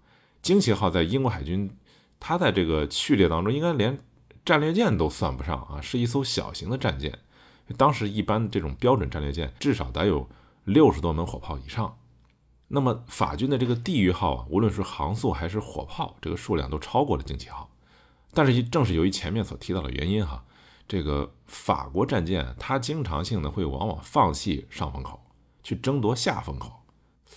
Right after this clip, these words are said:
哎，它为什么这么做呢？是因为啊，法国海军在争夺下风口之后呢，就刻意的利用下风口的这个特点，哎，打不过就跑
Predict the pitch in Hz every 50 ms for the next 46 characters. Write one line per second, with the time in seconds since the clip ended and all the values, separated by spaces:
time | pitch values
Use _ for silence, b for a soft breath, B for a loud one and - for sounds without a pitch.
0 | B - 87 90 90 120 143 175 151 - - 107 120 - 226 202 147 95 - 113
1 | 117 101 85 73 69 b b b b b b - - - 123 117 143 170 170 143
2 | 104 85 76 67 64 b b b b b b b - - - - 85 80 78 104
3 | 135 139 - 80 76 90 107 113 107 90 - 135 139 135 135 139 - - - 208
4 | - 104 92 101 104 98 80 65 64 - 80 78 85 78 69 67 62 60 - 101
5 | 87 73 - - - - 180 165 139 135 151 165 156 101 78 71 73 87 101 92
6 | 82 69 60 b b b b b b b b b - - - - 139 110 - -
7 | 113 117 95 80 - - 95 95 - - - 160 98 73 - - - - b b
8 | b b b - - - - - - - - - - 123 139 147 120 123 139 -
9 | - - - - - - -